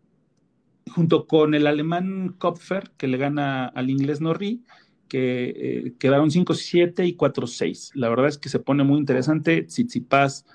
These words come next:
el, el favoritazo, pero también está Zverev, que está rankeado aquí como el número dos, y esperemos que se logre esa final deseada, y ya veremos qué pasa, ¿no?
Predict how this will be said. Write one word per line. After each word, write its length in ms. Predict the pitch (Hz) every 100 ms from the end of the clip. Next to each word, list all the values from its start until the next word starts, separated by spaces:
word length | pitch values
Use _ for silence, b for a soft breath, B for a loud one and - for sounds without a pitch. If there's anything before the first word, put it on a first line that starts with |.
| b b b
el, 320 | - 113 113 -
el 360 | 110 110 107 -
favoritazo, 760 | 113 117 120 160 147 170 165
pero 220 | - 117 120
también 320 | 117 127 135
está 280 | 131 135 127
Zverev, 340 | 120 123 151
que 100 | -
está 160 | 123 117
rankeado 340 | 113 113 120
aquí 180 | 113 -
como 180 | - 107
el 60 |
número 280 | 110 110 107
dos, 280 | 120 165 -
y 140 | 120 104
esperemos 560 | - 127 123 139 143
que 380 | - - 65 - _ _
se 220 | - 120
logre 400 | 123 151 160 151
esa 200 | 147 143
final 300 | 135 127 131
deseada, 440 | 123 135 139 160 - b b b b b b b
y 160 | - 120
ya 100 | 135
veremos 260 | 143 147 143
qué 100 | -
pasa, 380 | 254 247 - _
¿no? 200 | 160 269